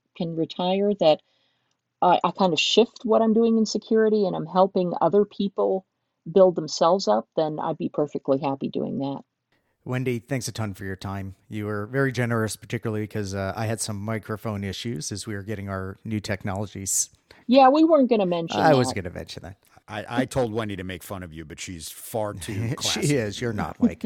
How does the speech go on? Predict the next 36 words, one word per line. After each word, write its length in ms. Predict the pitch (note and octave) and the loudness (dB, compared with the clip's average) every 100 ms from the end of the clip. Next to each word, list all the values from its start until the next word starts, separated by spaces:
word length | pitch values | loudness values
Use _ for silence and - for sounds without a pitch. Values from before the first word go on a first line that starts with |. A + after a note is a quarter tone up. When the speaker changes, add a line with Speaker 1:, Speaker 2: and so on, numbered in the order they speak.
| G3 | -8
Speaker 2:
<laughs> 100 | - | -4
But, 220 | D#3+ C3+ | 0 4
uh, 220 | C3+ C3+ A#2+ C3+ - - F3 - | 6 4 2 -4 -8 -4 -4 -2
<laughs> 800 | G3 - _ _ - - - G2+ | -6 -8 _ _ -12 -12 -14 -10
no, 220 | C#3 C3+ A#2+ | 4 4 6
this, 260 | E3 - - | 4 2 0
this 220 | D3+ D#3 | 0 2
was 160 | D3+ - | 0 0
wonderful. 520 | A2+ A2+ A2 A2 G#2 | -2 -2 -2 0 0
And, 280 | G#2+ G#2+ G#2 | -2 -4 -2
um, 460 | G#2+ G2+ G2+ G2 - - | -2 -2 -6 -10 -12 -10
I, 140 | A#2 - | -10 -6
I 120 | D3 | -6
just, 260 | C#3+ F3+ - B2+ | -4 -4 -6 -10
I, 120 | C#3+ - - | -14 -16 -16
I, 100 | C3+ _ _ _ | -18 _ _ _
I 40 | C3 | -8
really 420 | A#2 C#3+ D#3 D3 | -4 -4 0 2
love 220 | A#2+ A#2 | 2 0
the 60 | A2 | -2
way 120 | G#2+ | -4
you 200 | G2+ G#2 | -4 -6
think 240 | - G#2+ G2 | -8 -10 -6
about 280 | F#2 F#2 | -6 -6
these 200 | G2+ F#2+ | -8 -8
things. 280 | G#2+ F#2 F#2 | -8 -8 -10
It's 120 | G#2+ | -10
just 140 | A#2+ - | -8 -6
such 220 | C3 - | -6 -6
a, 220 | A2+ G2 - _ _ _ _ _ _ | -6 -6 -12 _ _ _ _ _ _
you 120 | - | -4
know, 240 | G2 F#2+ F#2+ - - - | -2 -2 -4 -10 -14 -16
you're 240 | C#2 G2 - _ G2 F2+ A#2 | -14 -14 -16 _ -14 -14 -2
down 300 | B2 C3+ C#3 | 0 2 0
to 100 | B2+ - | -2 -2
earth 420 | A2 A2+ - | -2 -4 -6